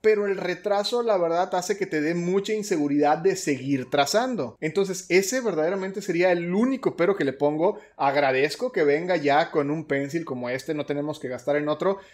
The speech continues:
pero el retraso al estarlo usando es notable. De ahí en fuera, por su precio, sinceramente creo que pocas cosas pudiéramos encontrarle. Ahora, el módulo de cámaras, la verdad es que se ve bastante bonito, pero ¿qué tan bueno es?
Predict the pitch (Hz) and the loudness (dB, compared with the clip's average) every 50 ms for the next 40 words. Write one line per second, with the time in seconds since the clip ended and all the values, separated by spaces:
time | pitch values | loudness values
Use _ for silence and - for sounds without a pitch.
0 | _ _ _ 214 226 240 240 254 247 226 196 165 156 - 170 175 190 190 - 214 | _ _ _ 6 6 6 6 4 2 2 2 0 -2 0 0 0 0 0 0 0
1 | 185 160 - - 175 180 185 190 180 - 175 175 180 180 196 214 214 214 - _ | -2 -2 0 0 0 2 2 2 2 2 2 2 2 2 0 0 -2 -4 -10 _
2 | _ _ _ _ _ - 196 190 190 170 - 160 151 143 139 - 143 127 120 120 | _ _ _ _ _ -2 0 0 0 0 -2 -4 -4 -4 0 2 2 2 2 0
3 | 120 120 113 - - _ _ _ - 151 156 156 170 208 247 233 - 202 202 208 | -2 -4 -6 -8 -12 _ _ _ -2 0 2 2 2 2 0 0 0 0 0 0
4 | 208 - 196 147 147 135 - 151 156 156 160 202 202 208 220 214 - 170 143 131 | 0 -2 -4 -6 -6 -8 -2 0 2 2 2 2 2 4 4 2 0 -2 -4 -4
5 | 143 151 156 156 151 175 - 151 143 147 143 151 143 - - 147 147 143 - 147 | -4 -4 -4 -4 -4 -4 -2 0 0 0 0 -2 -6 -6 -4 -4 -4 -2 -2 -4
6 | 131 - - 135 135 - 139 131 - - 127 127 127 127 123 120 - 120 113 - | -6 -4 -6 -6 -6 -6 -6 -8 -6 -4 -2 -2 -2 -4 -4 -8 -10 -12 -12 -12
7 | 113 113 - 117 104 101 98 98 - _ _ - 147 151 156 151 135 127 - 139 | -12 -12 -10 -10 -10 -10 -12 -16 -18 _ _ 0 2 4 4 4 4 2 0 -4
8 | 139 143 151 185 247 285 311 277 214 143 131 127 - 143 139 147 156 165 175 180 | -4 -2 0 0 2 2 2 2 2 2 2 2 2 2 2 4 4 4 4 4
9 | 180 160 147 135 127 123 127 135 143 - 175 170 - 147 - 147 131 127 135 143 | 4 4 4 4 4 4 4 2 0 -2 -6 -10 -10 -6 -2 -2 0 2 4 4
10 | 151 160 156 143 131 127 117 117 117 120 120 123 123 - - - - 233 269 302 | 6 6 6 6 4 2 0 -2 -2 -2 0 0 0 -2 -4 -2 0 2 2 2
11 | 311 - - 285 147 143 143 151 170 190 190 - 226 220 233 226 214 220 208 202 | 2 2 2 2 4 2 2 0 -2 -4 -2 0 2 4 4 2 2 2 2 2
12 | 202 208 202 - - _ - 285 339 - - 294 277 277 269 262 269 285 285 277 | 2 2 0 -2 -8 _ -8 -6 -6 -4 -2 -2 -2 -2 -2 -2 0 0 0 0
13 | 262 247 247 269 294 311 330 339 311 - - - | -2 -2 0 0 0 0 -2 -4 -6 -10 -14 -18